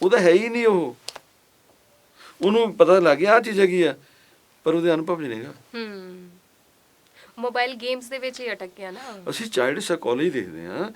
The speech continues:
Speaker 2: ਜੀ।
Speaker 1: ਚਾਈਲਡ ਸਾਈਕੋਲੋਜੀ ਦੇ ਵਿੱਚ ਬੱਚਾ ਤੇ ਜਿਹੜਾ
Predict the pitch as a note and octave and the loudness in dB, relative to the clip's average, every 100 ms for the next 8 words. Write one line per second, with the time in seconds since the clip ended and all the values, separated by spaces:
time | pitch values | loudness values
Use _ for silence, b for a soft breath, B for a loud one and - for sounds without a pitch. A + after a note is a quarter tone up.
0 | A3+ A3+ G3 - C3+ D#3+ G#3+ F#3 D3 D3+ | -14 -14 -12 -4 -2 0 -2 -2 0 0
1 | D#3+ F3 D#3 D3+ E3+ E3 B B B B | 2 2 0 0 -2 -2 B B B B
2 | - B2 B2+ B2+ F3 G3 G3+ E3+ D#3+ G3+ | -14 -6 -6 -4 0 0 0 0 0 0
3 | A3+ - _ C3 D3 F3+ F#3+ | -2 -12 _ -8 -2 2 2